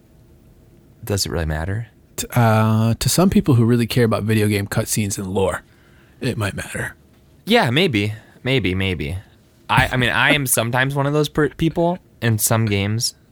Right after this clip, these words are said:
Speaker 1: Um, this one's not really that. I don't know what it is. Like, you have the original Contra, and I, I have higher standards for that one, I think, 'cause
Speaker 2: Yeah.
Speaker 1: it's, like,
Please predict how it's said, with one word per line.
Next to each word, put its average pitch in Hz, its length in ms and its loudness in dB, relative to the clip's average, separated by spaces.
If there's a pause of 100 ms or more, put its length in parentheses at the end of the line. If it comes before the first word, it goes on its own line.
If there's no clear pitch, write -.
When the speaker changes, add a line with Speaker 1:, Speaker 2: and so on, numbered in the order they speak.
(120)
Speaker 1:
Um, 92 640 0 (180)
this 160 160 0
one's 226 220 0
not 180 140 0
really 175 180 2
that. 117 200 4
I 123 80 4
don't 196 120 2
know 226 80 4
what 208 120 4
it 175 100 2
is. 90 260 0
Like, 107 200 0
you 139 120 2
have 180 180 2
the 170 80 2
original 156 300 0
Contra, 107 420 -2
and 90 80 0
I, 104 220 0
I - 20 2
have 160 220 0
higher 143 280 2
standards 113 480 -2
for 143 140 0
that 135 160 0
one, 139 120 -2
I 143 80 0
think, 139 260 -4
'cause 110 140 0
Speaker 2:
Yeah. 101 80 0
Speaker 1:
it's, 120 120 0
like, 90 260 -2